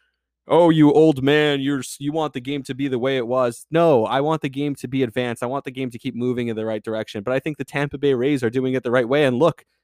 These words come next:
they won. They beat the Yankees, the team that just tried to hit homers the whole series and struck out a million times, lost to the team that was playing small ball.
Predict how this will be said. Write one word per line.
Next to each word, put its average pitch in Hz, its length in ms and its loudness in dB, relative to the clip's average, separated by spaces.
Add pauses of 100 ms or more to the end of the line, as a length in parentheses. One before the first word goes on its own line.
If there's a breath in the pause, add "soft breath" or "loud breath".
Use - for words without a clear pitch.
(100)
they 156 160 4
won. 151 340 2
They 143 140 2
beat 175 260 -6
the 165 80 -6
Yankees, 120 460 -4
the 117 100 -10
team 180 220 -8
that 160 220 -2
just - 260 -4
tried 151 240 -2
to 143 80 -4
hit 135 160 0
homers 151 380 0
the 113 100 -4
whole 113 140 -2
series 113 500 -4 (500)
and 131 140 -8
struck 151 300 0
out 156 180 4
a 165 40 2
million 110 320 -2
times, 120 360 -8
lost 170 380 2
to 147 60 -10
the 143 100 -2
team 147 200 -8
that 143 80 -2
was 131 120 -2
playing 135 260 -8
small 139 300 -2
ball. 95 260 -8